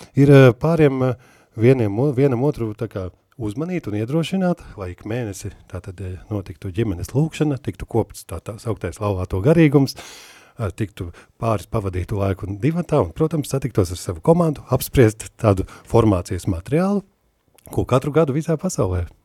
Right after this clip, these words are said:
pāris reizē lasa. Šogad saistīts viņš ar Emmausas mācekļiem un mums, eh, studijā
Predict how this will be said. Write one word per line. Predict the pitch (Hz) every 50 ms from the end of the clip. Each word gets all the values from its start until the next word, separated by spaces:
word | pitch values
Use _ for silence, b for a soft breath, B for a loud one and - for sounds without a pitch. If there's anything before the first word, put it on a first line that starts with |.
| _ _ _ _ _ -
pāris | 110 104 101 - 98
reizē | 101 107 101 90 90 92
lasa. | 120 151 147 - 147 - B B B B B B B B B B B B B B B B B B -
Šogad | - 139 127 117 117 -
saistīts | - 123 120 - 113 98 - 117
viņš | 104 98 101 - 101
ar | - 113
Emmausas | 113 101 92 90 90 - - - 156
mācekļiem | 175 180 175 - 165 - 120 113 98 104 151
un | 190 175 151 b b b b b
mums, | 107 101 101 98 90 - -
eh, | 110 98 87
studijā | - - 160 165 160 160 143 131 117